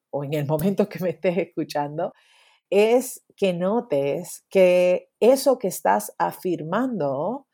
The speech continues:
si está siendo positivo o si está siendo negativo, porque si te das cuenta que es negativo, oportunidad extraordinaria para hacer algo diferente.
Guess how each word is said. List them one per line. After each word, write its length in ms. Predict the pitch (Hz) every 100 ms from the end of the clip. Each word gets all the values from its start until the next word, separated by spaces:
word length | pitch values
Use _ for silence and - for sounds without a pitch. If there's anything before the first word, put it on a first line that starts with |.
| _ _
si 200 | - 170
está 280 | 151 156 156
siendo 400 | - 175 156 151
positivo 840 | 139 - 139 220 226 208 185 -
o 120 | - 147
si 140 | 151
está 280 | 127 - -
siendo 400 | - 151 139 135
negativo, 760 | 139 135 110 - 110 87 - _ _
porque 560 | 151 143 143 139 139 _ _ _ _ -
si 380 | - - 160
te 100 | 156
das 240 | 143 165 175
cuenta 380 | 196 190 180 160
que 120 | 156
es 80 | 165
negativo, 760 | 165 156 156 233 247 240 240 -
oportunidad 800 | 151 147 139 139 143 135 139 151
extraordinaria 1000 | 156 170 156 165 180 208 214 208 214 -
para 200 | 131 -
hacer 220 | - 117
algo 240 | 113 101
diferente. 640 | - - - - - -